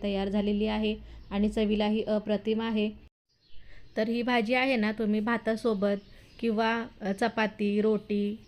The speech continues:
किंवा बटर रोटी कशासोबतही खा, अप्रतिम चव लागते. तर ही भाजी आहे ना, एकदा खाल तर रोजच बनवाल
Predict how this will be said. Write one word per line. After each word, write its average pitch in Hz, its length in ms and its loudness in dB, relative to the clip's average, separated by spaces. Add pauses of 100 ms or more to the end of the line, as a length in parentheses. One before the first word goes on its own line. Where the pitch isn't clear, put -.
किंवा 208 180 0
बटर 208 360 0
रोटी 214 360 0
कशासोबतही 233 1000 -2
खा, 220 240 -4 (180)
अप्रतिम 208 680 -2
चव 226 240 -2
लागते. 220 540 -2 (120)
तर 240 120 -2
ही 254 120 0
भाजी 240 320 0
आहे 254 260 2
ना, 226 140 2
एकदा 226 400 0
खाल 226 380 0
तर 240 80 2
रोजच 226 420 2
बनवाल 220 400 2